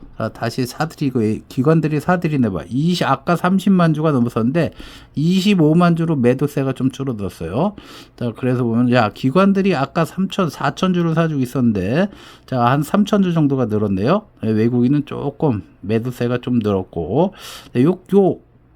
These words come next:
기타 법인, 기타 법인 이만 삼천 줄 팔고 있는데, 얘네를 좀 잘 봐야 된다. 기타 법인. 얘네가 또 팔고 하는 수가 있으니까 잘 보고. 자, 장기적으로 보자. 솔루스 첨단 소재. 장기적으로 보면은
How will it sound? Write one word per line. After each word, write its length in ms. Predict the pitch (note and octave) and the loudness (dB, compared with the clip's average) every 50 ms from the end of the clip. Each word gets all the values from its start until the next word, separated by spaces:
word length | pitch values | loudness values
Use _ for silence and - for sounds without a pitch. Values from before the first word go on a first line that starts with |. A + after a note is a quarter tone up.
| _ | _
기타 480 | - - - A#3+ B3 - A#3 A#3+ A3 - | -10 -6 -6 -6 -2 0 2 2 2 0
법인, 460 | - D3+ D3 C#3+ C#3+ E3 D#3+ C3+ A#2+ - _ _ _ | -2 -6 -6 -6 -4 -4 -4 -4 -6 -8 _ _ _
기타 360 | - _ _ _ - D#3+ C#3+ | -20 _ _ _ -10 -8 -8
법인 600 | B2+ A#2+ A2+ - G#2+ F#2+ F#2 G#2+ C#3+ F3+ G#3+ A3 - - - - _ _ _ | -6 -6 -8 -8 -8 -10 -8 -6 -4 -4 -4 -6 -8 -12 -20 -20 _ _ _
이만 360 | C3 C3 C#3+ E3 F3+ F#3 F3+ | -6 -4 -2 -2 -2 -2 -2
삼천 340 | F3 G3 F#3+ G3+ G3+ G#3 G#3 | -2 -2 0 0 0 0 0
줄 160 | G3 F3+ E3+ | 0 0 -2
팔고 300 | E3 - G3 G3 F3+ F3 | -2 -2 -2 -2 -2 -2
있는데, 260 | E3 D#3 D3+ D3 A#2+ A#2+ | -2 -2 -2 -2 0 0
얘네를 340 | B2+ C3+ D#3+ F3+ F#3+ G3 F#3 | 0 0 0 -2 -2 -4 -4
좀 160 | - F#3 F3 | -4 -4 -4
잘 240 | - D#3 D#3 D#3 D3+ | -2 -2 -4 -2 -2
봐야 200 | D3+ C3+ A#2+ A#2+ | 0 0 -2 -2
된다. 220 | B2 A2+ A2+ A2+ - | -2 -4 -6 -8 -10
기타 280 | - - _ - B2+ | -14 -16 _ -8 -6
법인. 560 | A#2+ A2 G2+ F#2+ F2+ E2 F#2 A2+ D3 F#3 G#3 G3+ - - - _ _ - | -4 -4 -4 -4 -4 -4 -2 -2 0 0 0 -2 -6 -12 -20 _ _ -6
얘네가 160 | B2+ C3 B2+ B2 | -4 -2 -2 -2
또 120 | - C#3 | -4 -6
팔고 320 | B2+ - - D3 C#3 C3 D3+ | -6 -4 -4 -4 -2 -2 0
하는 160 | B2+ B2+ A#2+ | 0 0 -2
수가 260 | B2 - D3 D#3 D3 | -4 -6 -6 -6 -4
있으니까 560 | B2+ G#2+ - - G#2 F#2+ F2 - D#3 D#3+ E3+ | -4 -6 -6 -8 -10 -10 -8 -6 -4 -4 -4
잘 260 | D3+ - D3 C#3 C3+ B2 | -4 -2 0 0 0 0
보고. 380 | A2 G#2 G#2+ C#3+ D#3 C3 - - - - - - - - - - | -2 -2 -2 -2 -2 -4 -4 -6 -10 -14 -14 -14 -14 -16 -12 -6
자, 300 | - D#3 C#3+ B2+ - - - - | -2 0 0 0 -2 -4 -10 -12
장기적으로 760 | - - - - D3+ F3+ G#3 A3 G#3+ G#3 G#3 G3 G3+ F#3+ F3 | -8 -4 0 2 4 4 4 4 4 2 2 2 0 0 0
보자. 300 | D#3+ D#3 E3+ D#3 - - - | 0 0 0 -2 -2 -4 -12
솔루스 460 | - - C#3+ D3 D3 C#3 - C#3 C3 | -12 -8 -6 -6 -6 -6 -6 -8 -10
첨단 400 | - - D#3 D#3+ D3+ D3 C3 A#2+ | -8 -8 -6 -4 -4 -4 -4 -6
소재. 580 | - B2 A#2+ A2+ G#2 E2+ F#2 A#2 C#3+ F3+ F#3 - - - - - - | -6 -6 -6 -4 -4 -4 -4 -2 -2 -2 -2 -4 -10 -20 -20 -20 -8
장기적으로 640 | - C#3 C3 C#3 C#3+ C#3 C#3+ C#3+ C3 B2 B2+ C#3+ D3+ | -2 0 2 2 2 2 0 0 0 0 0 -2 -2
보면은 540 | C#3+ C3+ A#2+ A#2+ A#2 B2+ D#3 E3+ C#3+ - | 0 2 2 2 2 2 2 2 0 0